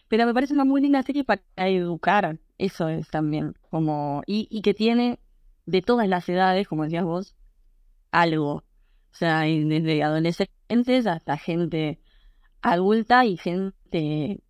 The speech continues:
grande, tipo, no, no sé, los chabones que viven cerca de Maeve, eh, que son un poquito más grandes que, que, que Jean, también tienen como una vida sexual y eso se nota y eso se ve, y me parece como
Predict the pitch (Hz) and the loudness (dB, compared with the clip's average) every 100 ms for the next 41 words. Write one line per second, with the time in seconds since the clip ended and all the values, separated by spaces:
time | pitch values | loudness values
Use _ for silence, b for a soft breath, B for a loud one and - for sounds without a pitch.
0 | _ 185 185 214 202 170 160 135 160 160 | _ 0 4 4 4 2 -2 -4 -6 -4
1 | 147 127 - 143 147 156 175 - 151 170 | -6 -6 -6 -4 -4 -4 -6 -4 -2 -2
2 | 156 156 151 - 160 151 - - - 165 | 0 -2 -4 -6 -4 -4 -4 -6 -4 -2
3 | 156 175 175 185 214 - _ _ _ _ | 0 0 0 0 -2 -10 _ _ _ _
4 | _ _ _ 147 - - - - 165 156 | _ _ _ -10 -10 -10 -8 -2 0 0
5 | 170 170 170 175 170 175 - 160 - - | 0 0 0 0 0 0 -2 -6 -6 -6
6 | 160 143 143 - 156 - 214 226 139 165 | -4 -4 -4 -6 -6 -2 0 0 -2 0
7 | 226 185 160 160 151 151 160 156 160 151 | 2 2 0 -2 -4 -4 -2 -2 -2 -4
8 | - - 170 180 170 165 165 165 156 170 | -8 -4 0 2 0 -2 -4 -2 0 0
9 | 190 151 156 - - 147 180 190 175 139 | 0 -2 -6 -10 -6 -2 2 2 0 -2
10 | 175 - 185 160 147 | -4 -4 -6 -6 -10